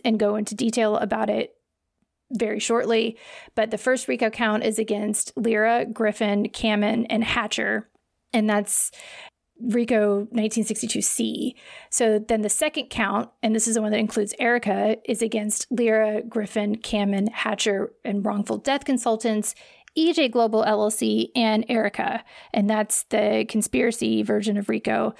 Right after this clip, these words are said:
So that's, uh, section nineteen sixty-two D.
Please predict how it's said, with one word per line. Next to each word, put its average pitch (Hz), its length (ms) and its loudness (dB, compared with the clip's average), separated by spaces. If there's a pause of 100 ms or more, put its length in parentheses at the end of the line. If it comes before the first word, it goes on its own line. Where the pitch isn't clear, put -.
So - 140 -4
that's, 220 380 0
uh, 226 240 0
section 214 320 -2
nineteen 214 260 -2
sixty-two - 420 -2
D. - 580 -6